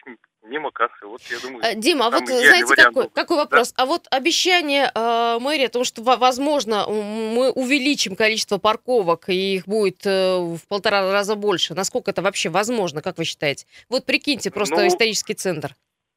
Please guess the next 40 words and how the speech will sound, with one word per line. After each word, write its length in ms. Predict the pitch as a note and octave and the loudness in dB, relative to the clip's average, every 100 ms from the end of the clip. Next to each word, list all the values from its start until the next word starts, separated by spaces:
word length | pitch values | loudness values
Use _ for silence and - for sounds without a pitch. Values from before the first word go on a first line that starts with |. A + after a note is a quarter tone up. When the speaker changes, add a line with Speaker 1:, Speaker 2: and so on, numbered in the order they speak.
| _ _ _ _ _ _ _ C#3 | _ _ _ _ _ _ _ -18
Speaker 1:
Ну, 300 | C3 F3+ E3+ | -6 -2 -2
если 240 | D#3+ - | -2 -2
только 240 | F3+ F3+ F3 | -2 -2 -4
строить 400 | - G3 F3 C3+ | -2 2 2 2
где-то 720 | D#3+ - D3 C3+ B2 A#2+ A2 | -2 2 2 2 0 -4 -6
вдоль 220 | C3+ E3 | -6 -4
Енисея, 560 | D3 D3+ - G3+ B2 A2+ | -6 -10 0 4 6 4
э, 520 | A2+ A2+ A2+ A2+ A2 - | 0 -4 -4 -4 -8 -6
там, 200 | B2+ A#2 A#2 | -4 -4 -6
э, 40 | A#2 - _ | -8 -10 _
в 540 | C3+ A2+ - - - | -16 -14 -14 -16 -8
три, 260 | C#3+ F3 C#3+ - | -2 -2 -2 -4
там, 140 | B2 | -6
в 60 | A#2+ | -6
четыре 300 | - C#3+ A#2+ | -6 -4 -2
этажа, 340 | C#3 C3 E3+ - - - | 0 4 4 2 -10 -18
два 180 | _ C3+ | _ 0
под 220 | C3+ C#3 | 4 2
землю 420 | C3+ D3+ B2 B2+ B2 | 6 4 4 0 0
и 40 | |
там 200 | C3 B2 | -2 -2
три 220 | C#3 C#3 | -2 -2
вверх, 240 | B2 E3 - | 4 2 2
тогда 180 | A#2+ D#3+ | 0 0
ещё 160 | - | 0
можно 200 | C3+ C#3+ | 2 2
как-то 220 | B2 - B2+ | 2 -2 -2
увеличить, 340 | D3+ - - | -4 -4 -12
э, 360 | C#3 B2+ A#2+ A#2+ - - - | -4 0 0 -2 -4 -14 -10
фигурально, 520 | D3 D3+ E3+ C3 A#2 | -4 4 6 6 4
то 100 | B2+ | 2
есть 140 | B2 G#3+ | 0 0
Speaker 2:
Мгм. 100 | G#3+ | -6
Speaker 1:
по 100 | C#3+ | -4
площади. 480 | D3+ - A#2+ G#2 - _ _ - | -2 -4 -4 -12 -14 _ _ 0
А 120 | B2 | 6
так, 120 | F#3+ | 6
конечно, 300 | - E3 - | 6 2 0
ну 80 | D#3+ | -2
где, 100 | E3+ | -6